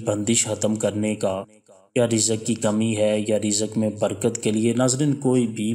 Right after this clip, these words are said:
परेशानी है, रिज़्क के हवाले से कोई भी मसला है, कर्ज अदा नहीं हो पा रहा,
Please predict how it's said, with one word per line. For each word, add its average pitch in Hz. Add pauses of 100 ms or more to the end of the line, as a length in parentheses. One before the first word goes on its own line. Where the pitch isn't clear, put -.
(120)
परेशानी 98
है, - (840)
रिज़्क 135
के 151
हवाले 120
से 120
कोई 120
भी 120
मसला 107
है, 107
कर्ज 113 (100)
अदा 110
नहीं 104
हो 104
पा 98
रहा, 98